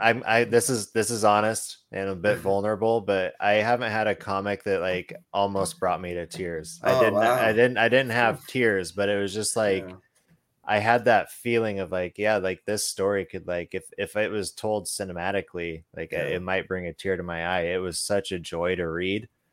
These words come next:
Speaker 2: Thank
Speaker 1: Like,
Speaker 2: you. Yeah, it's relatable, you know?
Speaker 1: it's, it's
Speaker 2: It's a,
Speaker 1: very relatable 'cause
Speaker 2: it's a
Speaker 1: it,
Speaker 2: human
Speaker 1: it,
Speaker 2: story. Yeah.
Speaker 1: it's, and it's so, like, you know, when we talked about it, it's like a, a,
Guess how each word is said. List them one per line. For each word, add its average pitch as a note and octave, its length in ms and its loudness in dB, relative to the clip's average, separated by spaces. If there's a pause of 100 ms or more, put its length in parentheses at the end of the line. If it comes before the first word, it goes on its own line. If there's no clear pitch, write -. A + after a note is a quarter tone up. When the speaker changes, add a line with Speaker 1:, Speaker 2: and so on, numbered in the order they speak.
(140)
Speaker 2:
Thank G2 260 0
Speaker 1:
Like, - 20 0
Speaker 2:
you. F#2+ 100 -2
Yeah, G#2 380 0 (120)
it's - 100 -12
relatable, A2 720 0 (220)
you G2+ 100 -8
know? G2+ 180 0
Speaker 1:
it's, - 240 -4
it's A2 240 2
Speaker 2:
It's F2+ 120 -6
a, A2 100 8
Speaker 1:
very B2+ 240 8
relatable G#2 540 4
'cause G#2 140 0
Speaker 2:
it's - 20 2
a A#2 60 8
Speaker 1:
it, A#2+ 80 6
Speaker 2:
human B2+ 260 6
Speaker 1:
it, - 0 -
Speaker 2:
story. G#2+ 520 -2 (240)
Yeah. G#2 260 -12
Speaker 1:
it's, B2 280 2
and C#3+ 180 6
it's C#3+ 180 2
so, D3+ 300 8
like, C#3+ 460 2
you C3 100 0
know, B2 200 4
when A2+ 80 0
we A#2+ 100 0
talked B2+ 280 2
about A2+ 160 6
it, - 20 4
it's - 120 -4
like G2 200 0
a, F2 160 0 (140)
a, F#2+ 240 0